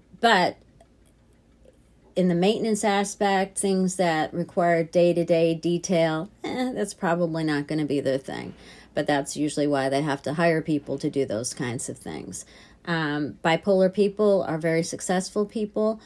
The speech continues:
Um, so I think, you know, basically it's the management of, of the diagnosis. And as I said, millions of people have this di-, diagnosis.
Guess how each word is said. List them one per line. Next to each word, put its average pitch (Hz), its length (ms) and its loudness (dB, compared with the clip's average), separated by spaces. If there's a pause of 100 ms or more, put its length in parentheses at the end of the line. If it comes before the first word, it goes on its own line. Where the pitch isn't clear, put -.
(300)
Um, 160 500 -4
so 160 280 -2
I 139 120 -2
think, 170 460 -6 (600)
you 160 280 -4 (100)
know, 170 240 0
basically 190 720 4
it's 175 200 -2
the 185 100 0
management 160 840 -2
of, 160 360 -2 (380)
of 156 360 -6
the 170 80 -4
diagnosis. 156 1160 -4 (720)
And 160 480 -6 (100)
as 170 180 -4
I 165 40 -4
said, 165 200 -2
millions 208 380 2
of 196 80 -8
people 196 280 -2
have 170 320 -4
this 165 200 -2
di-, 151 280 -4 (220)
diagnosis. 156 1080 -4